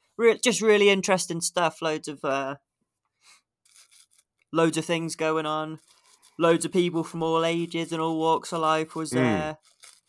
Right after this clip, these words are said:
Speaker 1: And, uh, it just generally felt nice being there. You know, everyone was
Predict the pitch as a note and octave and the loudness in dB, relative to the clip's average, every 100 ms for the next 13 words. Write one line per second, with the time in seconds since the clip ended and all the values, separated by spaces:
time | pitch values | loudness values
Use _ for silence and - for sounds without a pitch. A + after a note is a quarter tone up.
0 | - E3 D#3+ D#3+ D#3 D#3 E3 _ _ _ | -4 -2 4 6 8 6 2 _ _ _
1 | - E3 F#3+ F#3 G#3+ F3+ E3+ E3 F3+ E3 | -6 2 2 8 8 8 4 6 6 8
2 | E3+ D#3+ C#3+ - E3 C#3+ C3+ C3 B2+ C3+ | 8 6 4 0 2 2 2 2 2 0
3 | C3+ C#3 C3 C#3 C#3 C#3 C3+ - | 2 2 4 4 4 2 -2 -4